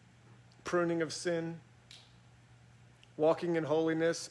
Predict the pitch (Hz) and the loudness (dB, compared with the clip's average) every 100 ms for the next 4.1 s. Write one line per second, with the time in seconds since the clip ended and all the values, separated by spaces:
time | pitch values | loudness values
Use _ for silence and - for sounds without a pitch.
0 | - 156 170 156 160 151 139 - 160 165 | 2 6 6 4 2 2 0 0 0 2
1 | 160 160 156 147 135 139 143 131 151 139 | 4 4 2 -6 -6 -4 -4 -4 -6 -8
2 | 135 127 139 139 139 147 147 160 151 147 | -8 -4 -4 -4 -6 -6 -6 -2 -2 0
3 | 143 151 147 143 139 131 131 135 131 139 | 0 0 -4 -2 -2 -4 -4 -4 -4 -6
4 | 135 | -8